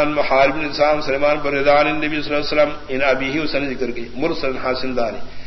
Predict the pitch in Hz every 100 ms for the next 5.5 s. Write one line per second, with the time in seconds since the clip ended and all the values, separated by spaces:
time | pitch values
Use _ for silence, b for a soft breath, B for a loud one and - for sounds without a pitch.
0 | B B B 139 135 165 185 156 147 139
1 | 135 131 - 160 175 196 175 160 147 151
2 | 170 170 151 135 120 - - - 123 135
3 | 139 151 135 135 127 123 117 107 - -
4 | B B B B 131 127 139 147 151 147
5 | 139 135 - 175